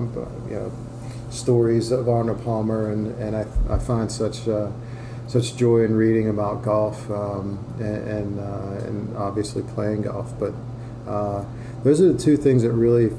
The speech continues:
kinda, uh, encompass my life is, uh,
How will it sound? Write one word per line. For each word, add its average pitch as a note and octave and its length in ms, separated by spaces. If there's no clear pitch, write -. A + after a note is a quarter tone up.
kinda, A2 720
uh, - 240
encompass A2 500
my G#2+ 120
life A#2 320
is, G2 260
uh, G2+ 400